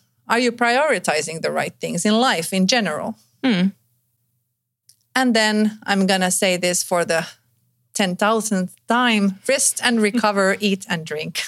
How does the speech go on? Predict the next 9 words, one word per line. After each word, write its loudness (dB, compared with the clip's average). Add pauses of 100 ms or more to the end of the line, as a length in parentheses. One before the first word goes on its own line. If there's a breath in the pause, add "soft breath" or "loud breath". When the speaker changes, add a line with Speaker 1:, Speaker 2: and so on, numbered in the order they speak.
(100)
Speaker 1:
properly. -6 (420)
That 2
also 0
helps. -6 (920)
Speaker 2:
And 2
last 0
but 0
not 0
least, 0